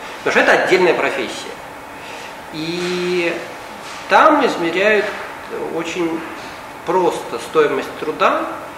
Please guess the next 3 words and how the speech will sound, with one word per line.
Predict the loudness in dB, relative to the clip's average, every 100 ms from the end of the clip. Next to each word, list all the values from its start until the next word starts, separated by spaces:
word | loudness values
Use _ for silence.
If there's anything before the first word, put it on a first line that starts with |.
| -14 -16 -16 -16 -16 -16 -16 -12
оплачивается | -10 -6 0 4 4 4 0 0 2 2 2 -4 -10 0
так | 2 2 2
же, | 2 0